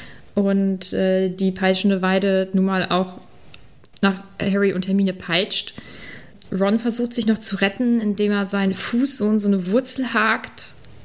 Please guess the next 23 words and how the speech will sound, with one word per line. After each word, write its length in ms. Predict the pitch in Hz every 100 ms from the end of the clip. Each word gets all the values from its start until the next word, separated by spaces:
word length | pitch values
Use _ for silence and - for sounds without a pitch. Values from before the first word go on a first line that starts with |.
| -
Ähm, 480 | 196 196 196 196 196 - - - - - - - - _ -
das 160 | - -
interessiert 400 | - 190 220 208
den 160 | 208
Hund 280 | 196 190 185
wenig 500 | 190 202 240 285 -
und 100 | 196
er 120 | 190
zieht 260 | - 208 190
Ron 160 | 190 185
trotzdem 500 | - 190 - 233 214
weiter. 460 | 208 214 233 240 240 - - - - - 202
Äh, 240 | 196 202
dabei 300 | 196 185 190
wird 140 | 190 185
sein 180 | 190 185
Bein 220 | 170 208
gebrochen, 440 | 220 208 214 233
das 100 | 208 -
ist 80 | -
ganz 180 | 214
schön 120 | - 175
unangenehm. 640 | 196 208 226 240 247